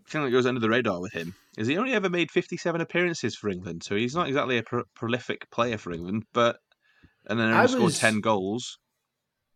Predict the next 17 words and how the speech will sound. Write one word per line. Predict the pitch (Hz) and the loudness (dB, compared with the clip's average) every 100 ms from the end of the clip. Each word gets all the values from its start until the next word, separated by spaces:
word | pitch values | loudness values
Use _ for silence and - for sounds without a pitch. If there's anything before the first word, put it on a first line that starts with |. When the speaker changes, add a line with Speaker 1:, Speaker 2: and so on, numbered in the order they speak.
| _ | _
Speaker 2:
I | 165 | 4
was | 196 208 | 4 6
chatting | 190 - | 4 4
to | 170 | 2
someone | 156 110 | 0 2
about | 95 | 0
this | 92 120 | -4 -4
recently, | 113 71 90 | -4 -4 -6
though. | 80 78 - - _ _ - - | -4 -4 -6 -12 _ _ -10 2
Back | 175 170 | 2 4
then, | 160 131 85 85 | 4 4 2 -4
you | 90 - | -8 0
definitely | 113 - 110 101 | 0 0 -2 -2
had | 92 95 82 | 0 -4 -4
less | 87 80 | -6 -6
games, | - 85 73 76 | -6 -6 -8 -8
right? | 87 104 | -4 -4